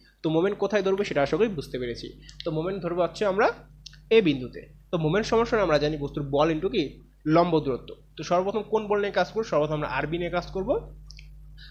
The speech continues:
তারপরে ডব্লিউ। আর এফ বি নিয়ে কাজ করার দরকার নেই, কারণ এফ বির মান যেহেতু জিরো,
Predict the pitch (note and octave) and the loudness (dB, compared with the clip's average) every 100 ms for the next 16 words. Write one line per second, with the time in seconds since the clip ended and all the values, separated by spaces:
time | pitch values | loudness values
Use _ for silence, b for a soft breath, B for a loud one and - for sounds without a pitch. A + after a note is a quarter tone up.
0 | B - E3 G#3+ A3+ D3+ C3 A#2+ A#2 - | B 4 6 6 4 2 0 -2 -12 -12
1 | - C3+ B2+ D#3 E3+ A3 A3 F#3 - F3 | -6 -4 -2 -2 -2 -2 0 0 0 0
2 | D#3+ D3+ E3 G3 E3 C3+ C#3 C#3+ D#3 D#3 | 0 0 0 0 0 0 -4 -4 -2 0
3 | D#3 D3 C#3 C3+ D3+ | -2 -4 -2 0 -2